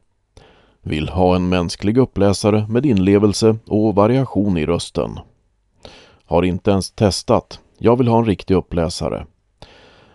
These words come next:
Jag gillar det inte. Blir konstig svenska och ordföljd. A I kan aldrig konkurrera ut Gunilla Lenning och Jonas Malmsjö.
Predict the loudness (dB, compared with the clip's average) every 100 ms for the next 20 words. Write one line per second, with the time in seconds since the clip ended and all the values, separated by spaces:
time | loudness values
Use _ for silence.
0 | _ 0 2 4 4 2 2 -2 -2 -2
1 | -2 -4 _ -14 -6 -2 -2 -2 0 0
2 | -2 -4 -4 -4 -2 0 -2 -2 0 0
3 | 0 -2 -4 -8 -4 -2 -2 -8 -14 -16
4 | -20 _ _ _ _ _ -20 -20 -20 _
5 | _ _ _ _ _ _ _ _ 2 4
6 | 6 4 2 2 2 2 0 0 -2 0
7 | 2 2 2 2 -2 -2 0 2 2 2
8 | 0 0 0 0 0 0 0 0 -2 -2
9 | -4 -4 -8 -6 -4 -4